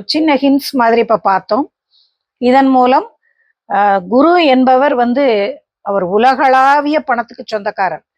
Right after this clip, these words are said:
அப்படிப்பட்டவர் எல்லா மக்களையும் அவர் கைவிடவே மாட்டார். ஏதோ ஒண்ணு சின்ன குறை இருந்தா கூட மித்ததுல தூக்கி விட்டு நம்மளை கை தூக்கி விட்டு வாழ வைக்கக்கூடிய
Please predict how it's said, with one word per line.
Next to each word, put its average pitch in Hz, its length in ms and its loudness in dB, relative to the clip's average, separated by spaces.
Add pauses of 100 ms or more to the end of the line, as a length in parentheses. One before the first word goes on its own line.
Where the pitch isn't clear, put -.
(440)
அப்படிப்பட்டவர் 233 800 -2
எல்லா 226 480 0
மக்களையும் 247 580 -2
அவர் 220 280 -2
கைவிடவே 220 500 -2
மாட்டார். 185 440 -4 (640)
ஏதோ 233 360 2 (180)
ஒண்ணு 262 440 0
சின்ன 262 400 -4
குறை 254 280 0
இருந்தா 233 260 0
கூட 240 220 -2
மித்ததுல 269 500 0
தூக்கி 254 280 -4
விட்டு 262 360 -2 (420)
நம்மளை 220 220 0
கை 233 240 2
தூக்கி 269 340 0
விட்டு 311 340 -2
வாழ 226 420 2
வைக்கக்கூடிய 220 880 -4